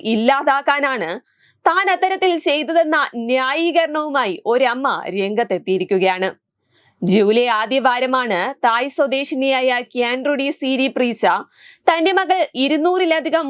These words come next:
മുതല കുഞ്ഞുങ്ങളുമായി കളിക്കുന്നതിന്റെ നിരവധി വീഡിയോകളും ചിത്രങ്ങളും സമൂഹ മാധ്യമങ്ങളിലൂടെ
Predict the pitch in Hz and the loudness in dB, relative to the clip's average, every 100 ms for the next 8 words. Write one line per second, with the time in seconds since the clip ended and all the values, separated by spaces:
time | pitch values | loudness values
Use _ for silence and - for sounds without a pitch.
0 | 254 254 285 320 339 277 294 302 294 277 | -2 0 0 0 -2 -4 -4 -2 0 0
1 | 269 254 240 247 294 277 269 247 254 - | 0 0 0 0 -2 -2 -2 -2 -2 -2
2 | 208 208 240 294 294 294 320 196 247 277 | 0 0 2 2 2 2 2 2 -2 0
3 | 302 302 214 160 160 - _ _ _ - | 0 0 -2 -2 -6 -16 _ _ _ -2
4 | 339 392 392 370 302 294 294 254 277 330 | 2 2 2 0 -2 -2 0 2 0 0
5 | 370 285 269 285 294 285 285 254 254 208 | 0 0 0 -2 -2 -2 -2 -2 0 -2